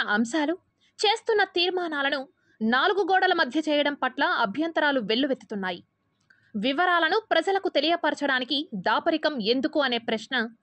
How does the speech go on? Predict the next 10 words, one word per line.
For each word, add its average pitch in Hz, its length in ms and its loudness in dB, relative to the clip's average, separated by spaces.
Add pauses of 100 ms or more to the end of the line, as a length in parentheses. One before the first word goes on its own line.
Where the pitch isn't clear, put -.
(440)
భక్తుల 254 400 -2
నుంచి 311 260 -2
వినిపిస్తోంది. 214 580 -6 (680)
గతేడాది 392 540 4
నవంబర్ 370 420 2
నెలలో 294 260 4 (100)
జరిగిన 269 240 0 (140)
బోర్డు 302 320 4
తీర్మానాలు 269 480 -2
మాత్రమే 226 500 -2